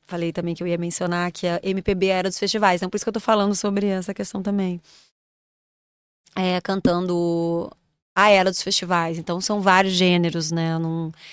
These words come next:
eu acho que essa, essa relação com o samba, ela é uma relação mais afetiva e muito presente no meu dia a dia, né? De cantar com, com músicos do, do universo do choro, violão de sete cordas, bandolim, percussão, entende?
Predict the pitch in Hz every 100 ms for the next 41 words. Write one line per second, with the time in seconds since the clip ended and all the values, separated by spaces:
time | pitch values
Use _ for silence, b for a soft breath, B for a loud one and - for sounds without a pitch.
0 | B _ _ _ - 277 294 - 311 -
1 | - 247 262 254 247 226 226 214 208 254
2 | 262 233 226 226 226 214 233 233 220 226
3 | 233 - - - _ - 220 240 - -
4 | 233 233 208 214 208 208 226 226 254 262
5 | 208 220 226 208 190 185 165 175 165 165
6 | 165 165 165 _ _ _ _ _ _ -
7 | 196 196 180 226 240 226 202 190 - 175
8 | 170 170 - - 202 196 196 180 175 180
9 | 165 175 170 - - - 180 170 175 190
10 | 220 - 214 196 180 170 175 175 - 170
11 | - - 202 190 170 160 170 190 220 208
12 | 208 190 - 185 208 - 208 196 185 175
13 | 175 214 185 170